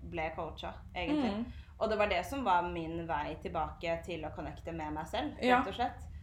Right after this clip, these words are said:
Speaker 1: Ehm, og det gjorde jo også at jeg følte at, "Å ja, shit, men det er det her."
Speaker 2: Mm.
Speaker 1: Det er det at jeg skal coache folk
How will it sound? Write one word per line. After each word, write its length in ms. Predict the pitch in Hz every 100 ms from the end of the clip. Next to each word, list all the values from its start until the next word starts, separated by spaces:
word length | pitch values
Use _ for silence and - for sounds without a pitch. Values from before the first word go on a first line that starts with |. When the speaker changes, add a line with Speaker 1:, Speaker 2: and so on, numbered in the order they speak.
| - - -
Speaker 1:
Ehm, 560 | 202 190 190 190 190 190 - - - - - - -
og 160 | 226 220
det 80 | 254
gjorde 220 | 226 196
jo 60 | 220
også 220 | 196 180
at 120 | 175
jeg 120 | 180
følte 420 | - 190 170 -
at, 320 | 165 170 - - -
"Å 60 | 262
ja, 180 | 269 220
shit, 380 | 214 208 - - -
men 240 | 208 202
det 100 | 196
er 240 | - 170 170
det 120 | 165 -
her." 160 | 247 294 -
Speaker 2:
Mm. 360 | 262 294 202 233 -
Speaker 1:
Det 80 | 214
er 240 | 185 180
det 100 | 180
at 180 | 165 170
jeg 160 | 160
skal 180 | 165 175
coache 360 | 214 185 - 165
folk 200 | 160 160